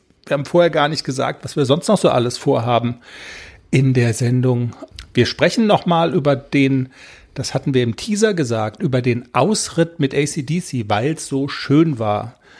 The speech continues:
Wir sprechen darüber, was du mit den beiden Jungpferden sonst noch so veranstaltet hast in der vergangenen Woche. Und wir haben einen wirklich tollen, faszinierenden,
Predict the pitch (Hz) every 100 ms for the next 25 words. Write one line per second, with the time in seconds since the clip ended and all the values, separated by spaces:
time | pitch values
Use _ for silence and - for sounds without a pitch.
0 | - - - 123 - 151 - 180 156 165
1 | 165 160 135 131 - 135 131 135 127 123
2 | 123 123 117 113 131 143 147 135 131 131
3 | 120 117 139 - 117 - 127 127 190 175
4 | 180 175 170 - 185 - 175 165 - 151
5 | 135 143 139 123 127 170 170 - 214 233
6 | 202 285 339 - - - - - _ 131
7 | 113 143 139 135 135 117 143 147 175 175
8 | - _ - 147 165 180 - 139 - 139
9 | 131 160 170 165 160 170